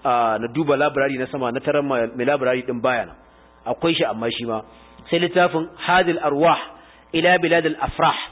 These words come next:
shine wannan. Hadil Arwah, littafi wanda yake guideline,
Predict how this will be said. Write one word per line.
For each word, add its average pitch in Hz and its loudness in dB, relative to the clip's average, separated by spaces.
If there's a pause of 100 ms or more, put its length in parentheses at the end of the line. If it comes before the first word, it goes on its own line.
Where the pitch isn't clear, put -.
(300)
shine 175 -2
wannan. 131 0 (220)
Hadil 185 2
Arwah, 143 0 (760)
littafi 170 0
wanda 180 2
yake 165 0
guideline, 165 0